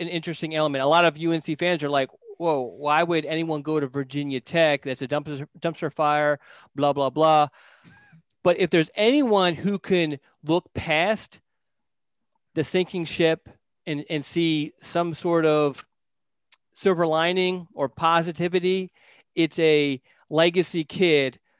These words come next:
whose, whose, uh, dad's former teammate is on staff there.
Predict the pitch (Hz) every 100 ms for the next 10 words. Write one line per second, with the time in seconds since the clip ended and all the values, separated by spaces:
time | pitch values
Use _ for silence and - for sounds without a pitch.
0 | _ _ _ - 165 147 139 - - _
1 | _ _ _ _ _ 156 151 143 131 139
2 | 131 127 120 - _ _ - 160 160 -
3 | 165 147 175 170 143 127 127 147 139 -
4 | 151 131 - 80